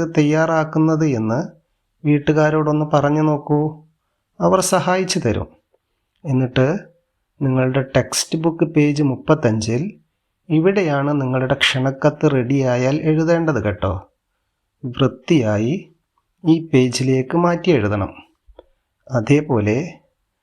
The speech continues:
പാഠപുസ്തകത്തിലെ പേജ് മുപ്പത്താറിൽ ഈ പാഠഭാഗത്തിൽ കൂട്ടുകാർ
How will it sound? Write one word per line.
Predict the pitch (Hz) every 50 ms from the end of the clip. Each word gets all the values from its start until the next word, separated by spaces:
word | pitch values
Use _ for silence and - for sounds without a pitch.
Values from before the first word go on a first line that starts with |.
| _ _ _ _ _ _ _
പാഠപുസ്തകത്തിലെ | - 120 117 120 123 131 156 160 160 156 - - 131 120 110 - - 120 120 123 127
പേജ് | 123 - 135 131 131 131 147
മുപ്പത്താറിൽ | 143 135 127 127 - - 160 160 - 135 110 107 104 107 117 147 175 - - _ _ _ _ _ _ _ _ _ _ _
ഈ | 160 170 190 208
പാഠഭാഗത്തിൽ | 208 - 180 156 147 151 151 147 147 147 165 160 147 147 143 151 143 151 165 151 160 156
കൂട്ടുകാർ | 156 - 135 131 131 - 151 139 147 147 147